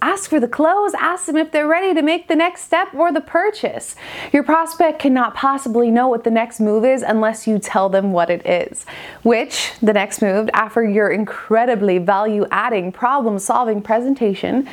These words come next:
is the purchase. And you know this. You know you're done presenting, and the next move for your prospect is for them to buy, but they don't know unless you tell them.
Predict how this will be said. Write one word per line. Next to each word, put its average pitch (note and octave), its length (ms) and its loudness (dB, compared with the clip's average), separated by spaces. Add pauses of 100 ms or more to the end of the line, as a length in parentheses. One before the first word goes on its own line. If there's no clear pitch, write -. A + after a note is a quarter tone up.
(380)
is A#3 140 2
the A#3+ 80 4
purchase. - 640 0 (200)
And A3+ 180 4
you C4+ 100 6
know G3+ 160 0
this. - 320 -6
You F#4 260 4
know D4 160 4
you're A#3+ 200 4
done F#3+ 260 0
presenting, F#3 640 0
and B3 180 2
the B3+ 40 4
next C4+ 260 -2
move B3 320 2
for A3+ 280 0
your C#4+ 140 0
prospect G3+ 640 -2
is G3 200 0
for A3+ 160 -2
them F3 240 0
to G#3 120 -8
buy, B3 520 -2 (580)
but A3 300 2
they F4+ 240 4
don't G#3+ 360 2
know F3+ 500 0 (680)
unless A#3+ 420 0
you C#4+ 120 4
tell E4+ 300 0
them. - 380 -6